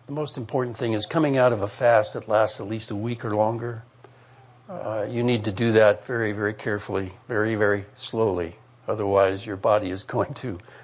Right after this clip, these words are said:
be in such pain that you haven't experienced before. So come out of it very, very slowly. But whether you fast or not, the encouragement here is to give yourself to the Lord.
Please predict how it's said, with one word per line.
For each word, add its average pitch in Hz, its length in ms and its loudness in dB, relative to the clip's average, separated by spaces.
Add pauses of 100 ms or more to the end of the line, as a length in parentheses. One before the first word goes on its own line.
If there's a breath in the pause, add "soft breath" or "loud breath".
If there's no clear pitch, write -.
(120)
be 113 140 -4
in 104 120 -2
such - 380 -6
pain 107 340 0
that 92 140 -8
you 117 80 -4
haven't 104 220 2
experienced 95 640 -4 (120)
before. 98 420 -6 (460 loud breath)
So 113 140 -2
come 143 200 2
out 127 160 4
of 104 100 -2
it 98 100 -2
very, 104 380 -2 (540)
very 95 200 -6
slowly. 87 480 -6 (640 loud breath)
But 160 120 4
whether 214 240 4
you 185 120 -4
fast - 500 -4
or 123 60 -8
not, 107 420 -2 (640 loud breath)
the 120 240 -6 (120)
encouragement 120 640 -4
here 113 180 0
is 113 140 -2
to - 80 -12
give 123 200 -4
yourself 104 440 -4
to - 80 -12
the 104 100 -6
Lord. 98 400 -2